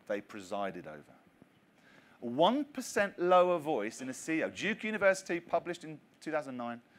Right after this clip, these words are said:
for every one percent the C E O's voice was lower,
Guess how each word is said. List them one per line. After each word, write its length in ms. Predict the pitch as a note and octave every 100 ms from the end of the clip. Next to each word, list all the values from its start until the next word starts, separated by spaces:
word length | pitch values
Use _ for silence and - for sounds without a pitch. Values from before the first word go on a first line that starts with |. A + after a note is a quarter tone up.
| - - - _ _ _ _ -
for 100 | -
every 200 | D3 F#3
one 220 | F3+ F#3
percent 380 | F3+ - E3+ D3
the 60 | B2+
C 240 | - D3
E 40 |
O's 160 | D3 D3
voice 260 | D3 C3+ B2
was 120 | A#2+
lower, 420 | C3 C#3 F#2